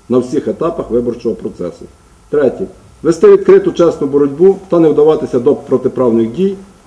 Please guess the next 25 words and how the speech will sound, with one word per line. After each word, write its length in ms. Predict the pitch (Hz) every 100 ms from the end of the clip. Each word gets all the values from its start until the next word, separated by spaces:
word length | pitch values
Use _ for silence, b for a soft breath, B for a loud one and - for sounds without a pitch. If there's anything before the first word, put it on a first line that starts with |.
| -
як 240 | 147 156
щодо 240 | - 139
конкурентів, 680 | 120 117 110 135 180 175 127
так 220 | 151 143 117
і 20 |
виборців. 520 | 101 92 - - 92 - _ -
Четверте. 460 | 151 151 117 -
Не 100 | 127
вдаватися 460 | 170 190 220 220 180
до 80 | 165
використання 560 | 156 165 156 180 165
маніпу-, 360 | 147 147 131 139 - -
маніпулятивних 920 | 135 147 139 143 139 - 151 127 120
виборчих 400 | 143 123 117 113
технологій, 640 | 110 - 139 165 147 143 b b b
не 80 | 139
поширювати 520 | 190 175 202 185 160
неправдиві 440 | 151 135 147 156 143
відомості 520 | 143 151 143 127 117
та 80 | 127
недостовірну 580 | 123 127 143 143 123
інформацію 520 | 110 110 143 180 175 127
про 140 | 120
своїх 300 | - 139 131
опонентів. 500 | 123 117 98 90 85